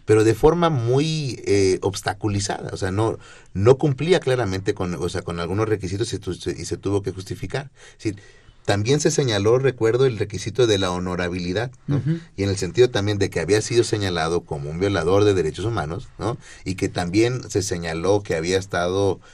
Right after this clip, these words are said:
Speaker 1: eh, vinculado con, este, creo que hasta tráfico de armas, con el, el
Speaker 2: Ah, el
Speaker 1: el,
Speaker 2: operativo,
Speaker 1: el
Speaker 2: este,
Speaker 1: operativo.
Speaker 2: Rápido y Furioso.
Speaker 1: Exactamente, con el operativo Rápido. Entonces, que eso ya no le daba esa honorabilidad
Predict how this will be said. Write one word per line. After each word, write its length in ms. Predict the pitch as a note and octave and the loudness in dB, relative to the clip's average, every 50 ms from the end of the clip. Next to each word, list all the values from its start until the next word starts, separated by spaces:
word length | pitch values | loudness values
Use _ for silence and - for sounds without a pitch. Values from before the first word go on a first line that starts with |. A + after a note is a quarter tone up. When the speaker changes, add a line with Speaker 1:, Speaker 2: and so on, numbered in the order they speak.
| - - - _ - | -20 -20 -20 _ -14
Speaker 1:
eh, 260 | - - E2+ F2 E2+ D#2+ | -8 -6 -4 -4 -4 -4
vinculado 680 | D#2+ F2+ F2+ F2 - F#2+ F2 F2+ F#2 F#2+ G#2 G#2+ G2+ G2+ | -4 -6 -6 -6 -6 -4 -2 0 2 4 4 4 2 2
con, 460 | - G2+ A2 A#2 A#2+ B2+ C#3 C3+ A#2+ - | 2 2 4 4 2 0 -2 -4 -4 -4
este, 320 | F2 E2+ E2 - - - | -4 -6 -6 -6 -10 -8
creo 140 | - G2+ G2 | -8 -2 -2
que 60 | A2+ | -2
hasta 180 | G#2 - - - | -2 -2 -6 -4
tráfico 480 | - F#2 F#2 G2 A2 G2 - F2+ D#2+ | -4 -6 -6 -6 -8 -6 -6 -6 -4
de 80 | D2+ D2+ | -4 -4
armas, 240 | D#2 F2+ G2+ G#2 - | -6 -6 -8 -6 -6
con 100 | G#2+ F2+ | -6 -6
el, 360 | F2+ E2 E2+ E2 F2 E2+ - | -6 -6 -8 -8 -8 -8 -6
el 340 | F2+ F#2 F2+ F2+ F2 F2 F2 | -6 -6 -4 -4 -4 -4 -2
Speaker 2:
Ah, 140 | D3 E3+ F#3+ | 0 2 2
el 60 | G3 | 4
Speaker 1:
el, 60 | G3 | 4
Speaker 2:
operativo, 760 | E3+ - D3+ C3 B2 A#2 - - D#3+ F3 F3 E3 D#3+ D#3+ D#3 | 2 2 0 -4 -4 -6 -4 -2 -2 0 0 2 2 4 4
Speaker 1:
el 60 | C#3 F#2 | 4 2
Speaker 2:
este, 200 | F2+ - C#3 B2 | 2 2 0 0
Speaker 1:
operativo. 320 | F#2 F2 - F2+ E2 - | 0 -2 -4 -8 -10 -8
Speaker 2:
Rápido 380 | - B2+ C#3+ C3 E3+ D#3+ D#3 D3+ | -6 -4 -4 -2 0 0 2 2
y 60 | C#3 | 0
Furioso. 340 | - - B2 A#2 B2 C#3 A#2+ | 0 -4 -6 -4 -2 -2 0
Speaker 1:
Exactamente, 680 | F#2 - - G#2 G2+ G2+ - A2 A2 A2 G#2+ G2+ G#2 | 0 0 0 0 0 0 -2 -2 0 0 0 0 -2
con 120 | G2 F2+ F2+ | -2 -2 -2
el 80 | F2+ | -4
operativo 440 | F2 F2 F2+ F2 F2 G#2+ A2 A2 A2+ | -2 0 -2 -2 2 2 4 4 4
Rápido. 280 | G#2+ G#2 G2+ A2 A2+ G2 - | 4 2 2 0 0 0 -2
Entonces, 260 | F#2+ F#2+ A2 G2+ - | -2 -2 -2 -2 2
que 80 | B2+ C3 | 2 2
eso 180 | C#3 - D#3 | 2 2 0
ya 160 | C#3 B2+ B2 | 0 2 2
no 140 | C3 C3 C3 | 2 0 0
le 100 | B2 A2+ | 2 2
daba 360 | G#2 G#2 G#2+ A2+ A#2 A2+ A2+ | 2 2 2 2 2 2 2
esa 420 | - - G2+ G#2 G#2 - A2+ G#2+ - - | 0 0 -2 -2 -2 -4 -4 -6 -4 -2
honorabilidad 880 | G2+ G2 F#2+ F#2 F2+ F2+ F2+ E2+ F2+ E2+ E2+ F2 F2 F#2 F2+ G2 G2+ | -2 -2 -2 -2 -4 -4 -4 -4 -4 -6 -6 -6 -4 -4 -4 -4 -4